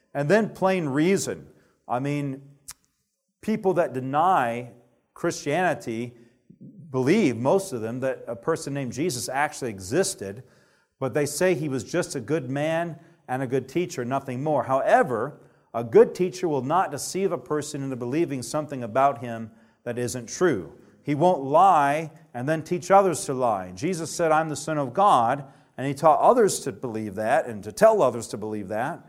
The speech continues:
And so it can't be feasibly possible that he's a good moral man when he's telling a big fat lie, right?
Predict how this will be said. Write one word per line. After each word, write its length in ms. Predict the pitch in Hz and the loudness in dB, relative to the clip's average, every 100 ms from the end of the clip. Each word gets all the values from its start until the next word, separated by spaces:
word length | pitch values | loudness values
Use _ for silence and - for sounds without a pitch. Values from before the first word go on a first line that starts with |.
| _ _ _ _ _ | _ _ _ _ _
And 140 | 135 131 | -4 0
so 260 | - 175 | 6 6
it 160 | 170 147 | 6 0
can't 260 | - 196 156 | -2 -2 -2
be 120 | 151 | -4
feasibly 840 | 151 190 165 185 139 139 131 127 | -2 -2 0 -2 -2 -4 -4 -4
possible 840 | - 190 233 - 139 104 98 123 - _ _ | -2 2 2 0 -6 -4 -4 -6 -14 _ _
that 140 | 147 | -6
he's 180 | 127 147 | -2 -2
a 40 | 139 | -2
good 300 | 107 175 156 | 2 4 4
moral 280 | 170 165 143 | 2 2 2
man 500 | 165 190 147 143 147 | 2 2 2 0 -2
when 120 | 139 | -4
he's 200 | 127 - | -4 -8
telling 440 | - 147 139 135 - | 0 2 2 -2 -10
a 40 | |
big 200 | 104 123 | -8 -8
fat 240 | - 120 107 | -2 -2 2
lie, 380 | 147 98 58 - - - - - - | 2 2 -6 -20 -20 -20 -20 -20 -14
right? 340 | 95 120 165 | -8 -6 -6